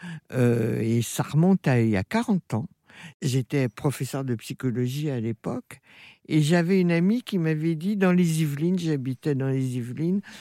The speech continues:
dans les Yvelines, il y a un groupe qui se forme autour de, des personnes avec trisomie vingt et un en voulant leur scolarisation en milieu ordinaire. «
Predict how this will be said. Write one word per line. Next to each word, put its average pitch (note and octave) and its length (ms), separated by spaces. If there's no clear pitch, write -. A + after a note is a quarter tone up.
dans F3+ 160
les E3 320
Yvelines, E3 400
il F#3+ 60
y E3 40
a C#3+ 160
un C#3+ 60
groupe C#3+ 420
qui F3 120
se E3+ 220
forme E3+ 500
autour G3+ 560
de, C3 460
des F#3 160
personnes G#3+ 420
avec D#3+ 200
trisomie E3 520
vingt D3 260
et E3+ 100
un A3 160
en D#3+ 120
voulant G#3 600
leur D#3+ 220
scolarisation F3 840
en G3+ 40
milieu F3 260
ordinaire. « C3 600